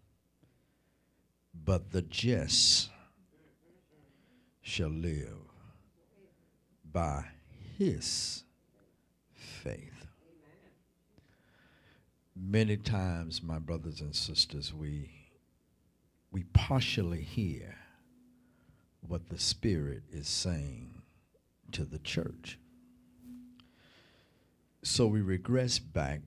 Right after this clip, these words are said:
to verse one, which says this, "I will stand watch." Notice it didn't say, "I will complain."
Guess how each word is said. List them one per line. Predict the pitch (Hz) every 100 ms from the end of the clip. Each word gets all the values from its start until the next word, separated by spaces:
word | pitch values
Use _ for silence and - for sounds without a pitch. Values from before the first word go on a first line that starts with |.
| - -
to |
verse | 82 78 73 73
one, | 104 117 73 85 - _ - _ - - _ _ _ _ _ _ _ _
which | 76 73
says | - - 62 73 -
this, | 101 73 - - - - _ _ _ _ _ _ _ _ _ - - _ _ _ _ _
"I | 87 85
will | 80 78
stand | - - - 92 82 78 78 78
watch." | 80 78 71 - - - - - _ _ _ _ _ _ _ _ _ _ _ _ _ _ _ - _
Notice | 82 95 110 98 90 - 87
it | 90 87
didn't | 87 80
say, | - 95 80 -
"I | 82
will | 80 80 78 73
complain." | - 76 73 - 95 71 65